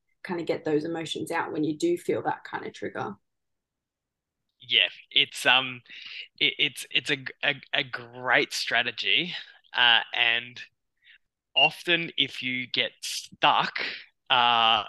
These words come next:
Speaker 2: you're like, "I don't know what I'm feeling. I don't know, like, what are my wants and needs?" Um, one really good thing to do is do this, um, free association writing,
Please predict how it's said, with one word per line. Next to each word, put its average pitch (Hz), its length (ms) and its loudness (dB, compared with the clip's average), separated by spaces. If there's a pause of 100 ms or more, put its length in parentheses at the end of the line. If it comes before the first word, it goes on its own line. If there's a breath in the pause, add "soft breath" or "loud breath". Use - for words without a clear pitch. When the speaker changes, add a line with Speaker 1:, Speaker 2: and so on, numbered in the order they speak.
(140)
Speaker 2:
you're 139 240 -6
like, 123 260 -2
"I 131 80 0
don't 180 240 4
know 131 200 0
what 127 120 -8
I'm 120 200 -8
feeling. 131 480 -2
I 147 60 2
don't 165 220 4
know, 151 220 2
like, 165 180 2
what 165 160 -2
are 165 160 4
my 160 140 0
wants 139 300 -10
and 120 100 -18
needs?" - 160 -8 (400 loud breath)
Um, 127 460 2 (1600 loud breath)
one 131 420 0
really 127 320 -2
good 123 220 -8
thing 117 160 -8
to 110 100 -12
do 110 240 -4
is 110 140 -8
do 110 260 -8
this, 107 360 -6
um, 104 240 -6 (560)
free 123 420 -2
association 113 680 -4
writing, 98 280 -8